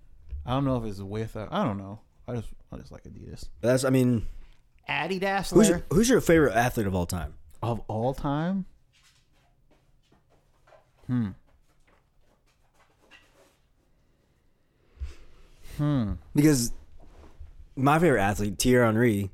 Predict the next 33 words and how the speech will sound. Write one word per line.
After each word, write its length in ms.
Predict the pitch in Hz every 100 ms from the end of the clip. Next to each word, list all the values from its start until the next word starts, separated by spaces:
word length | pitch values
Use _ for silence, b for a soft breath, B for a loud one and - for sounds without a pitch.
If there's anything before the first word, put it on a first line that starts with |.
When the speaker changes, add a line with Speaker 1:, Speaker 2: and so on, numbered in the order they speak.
| -
Speaker 2:
he 160 | 156
was 140 | 151 104
Nike 340 | 113 131 104
when 340 | 90 87 85 - _ _ _ _ _ _ _ _ _ _ _ _ _ _
he 80 | 110
was 80 | 104
at 80 | 87
Arsenal. 420 | 104 - 76 76 - - _ _ _ _ _ _ _ _ _ _ _ _ _ -
So 120 | 131
I'm 100 | 113
thinking, 280 | 131 131 113
like, 320 | 95 82 - - - _ _ _ _ _ _ _ _ _ _ _ _
that 460 | 101 101 107 - - - - -
connection. 580 | 131 117 - 95 80 - - - -
You 100 | 110
know 60 | 107
what 80 |
I 20 | 107
mean? 180 | 110 - - -
Speaker 1:
Could 220 | - 175 165
be 120 | 113
that, 360 | 104 101 123 - 113
but 180 | 139
I 120 | - 151
don't 260 | 156 -
Speaker 2:
But 80 | 160
I've 100 | 170
always, 180 | 175 156
I've 140 | 147
had 160 | 175 127
Adidas 240 | 131 127
cleats 220 | - 120 -
too. 260 | 120 85